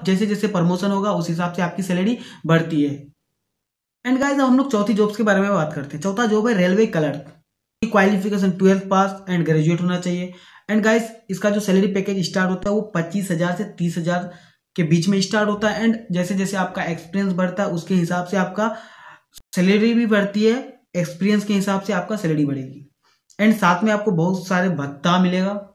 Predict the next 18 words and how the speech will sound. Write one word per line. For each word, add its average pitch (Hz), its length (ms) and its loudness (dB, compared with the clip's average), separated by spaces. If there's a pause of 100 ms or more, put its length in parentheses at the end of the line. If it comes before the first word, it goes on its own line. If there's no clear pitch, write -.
(640)
जिससे 185 240 -2
आपका 196 240 0
salary 180 380 0 (320)
increase 147 360 0
होती 127 200 -12
है। - 160 -18 (560)
And 208 180 0
guys, 214 240 2
अब - 460 -2
पांचवा 208 520 2
and 233 220 2 (220)
आखिरी 180 380 4
jobs 175 240 -2
के 190 60 -2
बारे 180 140 4
में 170 120 2
बात 143 220 -4
करेंगे। 139 320 -8